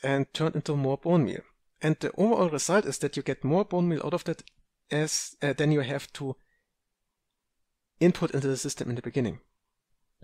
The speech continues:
So you can automatically produce bone meal without any kind of player interaction with that, which is extremely, extremely useful.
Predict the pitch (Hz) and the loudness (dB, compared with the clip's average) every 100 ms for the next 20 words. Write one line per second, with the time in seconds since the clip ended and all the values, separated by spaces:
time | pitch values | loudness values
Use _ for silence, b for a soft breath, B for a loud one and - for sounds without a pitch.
0 | - - 156 156 165 - 185 233 196 196 | -10 -2 -2 0 -2 2 2 4 2 2
1 | 214 - 202 - _ _ - 139 151 175 | 0 -4 -6 -6 _ _ -8 -6 -4 -4
2 | - _ _ 131 143 160 123 85 - - | -6 _ _ -4 2 2 2 -2 -10 -4
3 | 165 180 165 - 151 165 160 - 139 139 | -2 0 -2 0 2 2 2 -4 -4 -4
4 | - - 120 107 - - - - - - | -6 -6 -6 -6 -10 -14 -12 -12 -14 -20
5 | - _ _ _ _ _ _ 151 143 135 | -20 _ _ _ _ _ _ -6 -4 -6
6 | 123 - - - 135 135 - 117 - - | -6 -10 -8 -4 -2 -2 -4 -8 -12 -8
7 | 110 101 95 104 - | -8 -6 -8 -10 -12